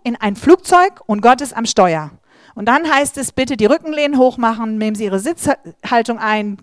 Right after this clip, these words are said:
Sitzgurt befestigen, Tisch vor Ihnen hochklappen. Wir fliegen ab. Und dann kannst du nicht sagen, „Ach, ich hab so eine Angst, weiß ja nicht, was jetzt kommt.“ Jesus ist am Steuer.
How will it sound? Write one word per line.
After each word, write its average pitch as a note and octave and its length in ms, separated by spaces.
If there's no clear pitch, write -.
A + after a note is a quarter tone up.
Sitzgurt - 800
befestigen, G3 680
Tisch - 240
vor C#4+ 160
Ihnen C4 180
hochklappen. G3 600
Wir A#3+ 420
fliegen F#3+ 580
ab. C#3+ 280
Und F#3+ 100
dann G#3+ 60
kannst A#3+ 220
du A#3+ 40
nicht A#3+ 140
sagen, B3 200
„Ach, E4+ 200
ich - 100
hab D4+ 80
so D#4 120
eine D4 100
Angst, C#4 340
weiß D#4+ 160
ja D#4 80
nicht, D4+ 120
was D#4 140
jetzt D4+ 180
kommt.“ C#4+ 460
Jesus C#4 380
ist C#4+ 120
am C4 120
Steuer. C#3+ 420